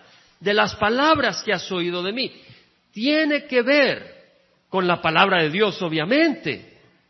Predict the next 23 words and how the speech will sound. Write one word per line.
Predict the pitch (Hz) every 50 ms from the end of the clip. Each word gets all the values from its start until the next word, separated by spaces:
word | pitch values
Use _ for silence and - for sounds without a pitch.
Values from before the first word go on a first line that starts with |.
| _ _ _ _ _ _ _ _ _ _ _ _ _
pero | _ 143 131 131
tiene | 131 - 151 165 196 208 214 208 202 202
que | - 180
ver | 170 170 180 185 185 185 180 175 160 139 - _ _ _ _ _ _ _ _ _
con | _ 165 170 180 175 175 170
la | 170 165 165 160 165 -
interpretación | - 147 147 143 147 156 147 147 - 147 135 - - 135 120 - - - 127 123 123 120
correcta. | - - 135 139 180 196 196 - 196 - - 113 87 - _ _ _ _ _ _ _ _ _
En | 170 165
Romanos | 170 190 202 226 240 247 247 220 -
seis | 226 226 226 220 190
diecisiete, | 220 214 190 - 202 170 - - 208 226 240 233 226 226 208 180
Pablo | - 214 196 196 196 202
dice, | 190 190 - - 180
"Gracias | 170 180 202 208 202 - 214 - -
a | 190 175
Dios | 175 196 202 185 -
que | -
aunque | 180 165 - -
eras | 190 180 180 165 - -
esclavo | 147 - - - 185 180 180 180 175
del | 165 151 135
pecado, | - 151 139 - 226 226 226 202 165 151 151 156 147